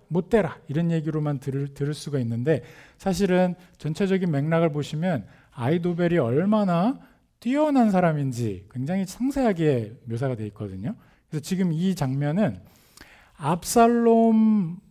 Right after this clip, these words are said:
왕 밑에 들어가게 된 이 아이도벨 때문에 두려움에 하고 있는 얘기입니다. 무슨 얘기냐면 이 압살롬 왕에 들어가자마자 이 아이도벨이 뭘 하는지 보시면 그걸 알 수 있는데요.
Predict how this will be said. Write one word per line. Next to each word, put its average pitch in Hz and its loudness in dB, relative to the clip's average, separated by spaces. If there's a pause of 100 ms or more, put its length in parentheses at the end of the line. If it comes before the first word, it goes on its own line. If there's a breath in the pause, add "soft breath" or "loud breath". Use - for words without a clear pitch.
(280)
왕 170 4
밑에 170 2
들어가게 175 2
된 175 2
이 143 -2 (100)
아이도벨 165 2
때문에 165 0 (460 soft breath)
두려움에 151 -2 (200)
하고 180 -6
있는 123 -4
얘기입니다. 90 -12 (440)
무슨 180 0
얘기냐면 175 2 (340 loud breath)
이 151 -2
압살롬 240 4
왕에 226 8
들어가자마자 214 6
이 135 0
아이도벨이 175 2
뭘 196 4
하는지 190 2
보시면 147 -2
그걸 123 -6
알 107 -2
수 - -12
있는데요. 113 -4